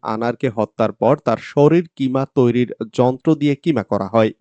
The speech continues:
আনার হত্যাকাণ্ডে জড়িত থাকার অভিযোগে নেপাল থেকে গ্রেপ্তার সিয়াম কলকাতা নিউ মার্কেট থেকে বাইশশত টাকায় যন্ত্রটি কিনেছিলেন।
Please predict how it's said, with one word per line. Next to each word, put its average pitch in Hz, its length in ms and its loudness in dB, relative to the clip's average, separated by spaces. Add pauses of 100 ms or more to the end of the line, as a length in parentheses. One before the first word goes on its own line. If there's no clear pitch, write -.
(340)
আনার 156 300 2
হত্যাকাণ্ডে 175 560 0
জড়িত 127 320 2
থাকার 120 340 0
অভিযোগে 123 460 0
নেপাল 120 420 -2
থেকে 117 260 -6
গ্রেপ্তার 110 380 -2
সিয়াম 123 420 -4
কলকাতা 139 520 -2
নিউ 113 220 -2
মার্কেট 107 440 -4
থেকে 147 340 -2 (320)
বাইশশত 131 640 -2 (140)
টাকায় 117 340 0
যন্ত্রটি 104 460 -2
কিনেছিলেন। 110 680 -4